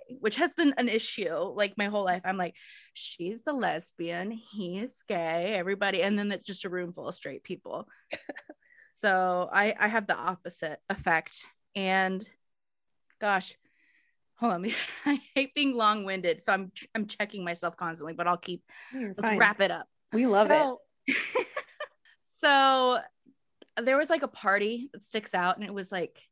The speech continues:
Speaker 1: I don't know about you guys, but when, just let me preface this, but when do you feel like your biggest amount of bullying was in your lifetime? Like, preschool,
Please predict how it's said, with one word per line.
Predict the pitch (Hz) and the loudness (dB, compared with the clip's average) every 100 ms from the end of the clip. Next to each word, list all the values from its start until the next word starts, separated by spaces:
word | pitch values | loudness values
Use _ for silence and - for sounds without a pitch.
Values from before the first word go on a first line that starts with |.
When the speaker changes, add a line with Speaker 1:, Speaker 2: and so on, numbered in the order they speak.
| _ - | _ -8
Speaker 1:
I | 233 | -4
don't | 233 | -2
know | 196 | 0
about | 190 - | 0 -2
you | 175 | -2
guys, | 170 170 | -2 -2
but | 170 | -4
when, | 180 285 285 269 - _ _ _ | -2 0 0 -2 -12 _ _ _
just | 254 240 | -10 -4
let | 254 | -2
me | 254 185 _ - | -2 -4 _ -8
preface | 220 214 190 | -6 -4 -6
this, | 175 180 | -8 -10
but | - 190 | -8 -2
when | 226 262 262 | 2 4 4
do | |
you | 240 226 | 0 -4
feel | - 175 | -2 2
like | 170 170 _ _ _ - | 2 0 _ _ _ -12
your | 180 185 | -4 -4
biggest | 175 190 185 185 196 | -2 -2 -2 -2 0
amount | 175 165 | 0 -2
of | 175 | -2
bullying | 175 170 170 143 165 | -2 -2 -4 -6 -6
was | 135 110 - - _ | -8 -8 -12 -18 _
in | 180 | -6
your | 165 139 | -4 -6
lifetime? | 135 - - - - - - - | -8 -12 -6 -6 -6 -14 -16 -8
Like, | 180 165 - _ - _ _ _ _ _ _ | -4 -4 -8 _ -20 _ _ _ _ _ _
preschool, | - 233 233 - 262 247 233 | -4 -4 -2 0 4 6 6